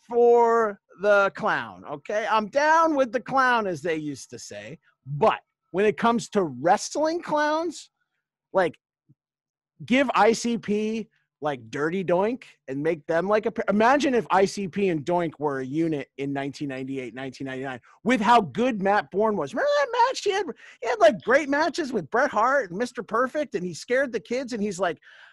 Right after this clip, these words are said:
he's like a heel with a, I mean, he's a cartoonish heel, but it, it's like, it worked because he had a little bit of, uh,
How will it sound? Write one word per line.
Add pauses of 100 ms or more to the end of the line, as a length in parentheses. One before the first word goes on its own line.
(160)
he's
like
a
heel
with
a, (160)
I
mean,
he's
a
cartoonish
heel,
but
it, (220)
it's
like, (380)
it
worked
because
he
had
a
little
bit
of,
uh,